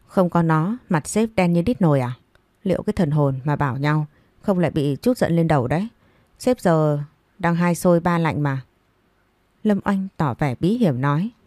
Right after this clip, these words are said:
"Các bà đoán sai bét. Tôi vừa hóng được tin động trời vô cùng hay ho nhé.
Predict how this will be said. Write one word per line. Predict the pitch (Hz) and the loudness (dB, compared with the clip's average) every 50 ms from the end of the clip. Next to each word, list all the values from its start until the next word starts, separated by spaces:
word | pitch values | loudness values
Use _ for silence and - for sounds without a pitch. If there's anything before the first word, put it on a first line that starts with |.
| _ _ _ _ _ _ _ _ _ _ - | _ _ _ _ _ _ _ _ _ _ -4
"Các | - 196 | -2 -2
bà | 180 175 156 143 135 | 0 0 0 -2 -2
đoán | 131 147 160 185 | -2 -2 -2 -2
sai | - - 175 160 156 | -2 -2 -2 -2 0
bét. | 170 196 240 285 - _ _ _ _ _ _ _ _ _ _ _ _ - | 0 -2 -2 -4 -8 _ _ _ _ _ _ _ _ _ _ _ _ -2
Tôi | 214 214 | -2 0
vừa | 180 175 | 2 2
hóng | 165 151 160 185 233 | 2 2 2 0 0
được | 240 196 - | -2 -2 0
tin | - 196 185 | 0 0 0
động | 185 - - | 0 -2 -2
trời | - - 160 151 143 139 139 - | -2 0 0 2 2 0 0 0
vô | - 196 | 0 0
cùng | - - 165 131 | 0 0 -2 -2
hay | 131 156 175 170 | 0 -2 0 0
ho | 175 175 170 165 | 0 2 0 0
nhé. | 165 170 190 220 240 | 0 0 -2 -2 -4